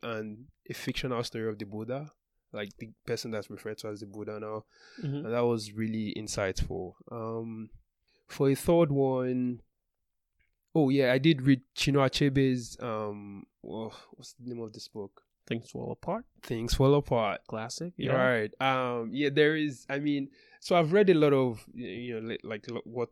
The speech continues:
Speaker 1: works of fiction and stuff, but there was something about the way he wrote, the unapolog-, unapologetic Africanness of, um, the pr-, protagonist, whose name I don't remember. It starts with a C, I think.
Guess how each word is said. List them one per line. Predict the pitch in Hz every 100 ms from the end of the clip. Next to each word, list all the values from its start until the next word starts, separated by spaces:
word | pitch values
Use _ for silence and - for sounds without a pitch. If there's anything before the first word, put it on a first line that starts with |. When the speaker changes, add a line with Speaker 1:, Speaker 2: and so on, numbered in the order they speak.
| -
Speaker 1:
works | 120 - 110
of | -
fiction | - 123 - 123 113
and | 107 101
stuff, | - 107 101 -
but | 127
there | 143
was | 139 131
something | - 165 - 160
about | 143 120 123 120
the |
way | 123 120
he | 117 123
wrote, | 117 104 127 127
the | 135 127 - -
unapolog-, | 165 156 143 - 127 127 113 - - - _ -
unapologetic | 170 156 151 131 117 139 - -
Africanness | 127 - - - 127 123 117 107 - - _ _ _ _ _ -
of, | 127 117 -
um, | 117 110 110
the | 113
pr-, | - - -
protagonist, | 127 - 117 110 101
whose | 131 123
name | 120
I | 113
don't | 113
remember. | 107 104 101
It |
starts | - 131 -
with | 104
a |
C, | - - 107
I | 101
think. | - 101 110 -